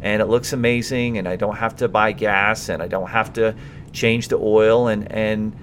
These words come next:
that's someone who has built this amazing team mantra. And so business is this team sport. You succeed together, and when everybody's on the same page towards building something bigger than themselves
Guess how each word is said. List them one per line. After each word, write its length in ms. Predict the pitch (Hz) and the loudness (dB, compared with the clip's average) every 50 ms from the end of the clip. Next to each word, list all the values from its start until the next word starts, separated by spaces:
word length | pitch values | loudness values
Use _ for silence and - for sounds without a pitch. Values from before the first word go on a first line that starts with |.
| - - - - - | -16 -18 -18 0 4
that's 260 | 117 123 139 135 - | 4 4 4 4 0
someone 320 | - 156 135 123 123 120 117 | -2 -2 0 2 0 0 -2
who 200 | 104 131 120 104 | -4 -6 -6 -4
has 200 | 113 107 92 87 | -4 -4 -4 -6
built 400 | 85 85 117 120 120 117 113 - | -8 -2 2 2 4 2 2 0
this 200 | 104 98 - - | -8 -8 -8 -8
amazing 540 | 101 95 104 107 107 104 92 98 95 92 | -6 -4 -4 -4 -4 -4 -6 -8 -8 -8
team 340 | 82 - - - 113 101 90 | -10 -10 -10 -8 -6 -4 -4
mantra. 400 | 98 98 98 107 - - 92 90 | -2 -2 -2 -4 -4 -4 -6 -6
And 100 | 90 90 | -6 -6
so 180 | - - 135 120 | -2 2 2 2
business 720 | 110 - - 165 208 214 - 202 208 202 196 - - - | 2 2 -4 -6 -6 -4 -4 -4 -4 -4 -4 -6 -10 -8
is 300 | - 135 139 143 131 - | -6 -4 -4 -4 -6 -6
this 240 | - 127 110 - - | -8 -8 -8 -8 -10
team 380 | - - - - 127 123 120 113 | -14 -14 -12 -8 -6 -6 -6 -6
sport. 480 | - - - 101 101 98 87 - - - - - - - - | -8 -12 -8 -2 0 0 0 0 -2 -10 -16 -18 -18 -16 -12
You 180 | - 110 123 160 | -8 -8 -6 -6
succeed 880 | 170 - - 214 - - - - - - 147 135 135 127 127 127 117 - - - - - - - - - | -6 -6 -6 -8 -8 -8 -8 -6 -6 -4 -2 -2 -2 -2 -4 -4 -8 -10 -14 -18 -18 -16 -18 -18 -16 -6
together, 760 | - 131 107 90 85 101 117 127 131 113 113 110 107 104 104 | -4 -4 -4 -2 6 8 10 10 10 10 8 6 6 6 2
and 280 | 90 - - 110 107 107 | 0 0 -2 -2 0 0
when 160 | 110 107 117 | 0 2 4
everybody's 560 | 127 139 143 170 160 156 160 147 143 127 - | 4 4 4 2 2 4 2 2 2 0 -2
on 140 | 139 127 120 | -2 -2 -2
the 80 | 117 | -2
same 340 | 110 - - 139 131 123 120 | -4 -4 -4 -2 -2 -2 -4
page 400 | 117 - 135 127 123 113 107 - | -6 -4 -4 -4 -4 -4 -6 -10
towards 400 | - - 120 113 110 107 95 87 | -12 -8 -2 0 0 0 -2 -4
building 440 | 85 87 110 117 123 123 131 127 120 | -10 -4 -2 -2 -2 -2 -4 -6 -6
something 460 | - - - 123 117 120 - 113 98 90 | -8 -6 -6 -6 -6 -6 -6 -6 -6 -6
bigger 360 | 82 - 113 123 117 131 127 | -6 -4 -4 -2 -2 -2 -4
than 180 | 110 113 107 | -4 -4 -4
themselves 840 | 101 95 92 90 - - - - 190 180 151 131 117 110 110 107 - | -4 -6 -6 -8 -8 -10 -2 2 4 6 8 8 6 6 4 0 -6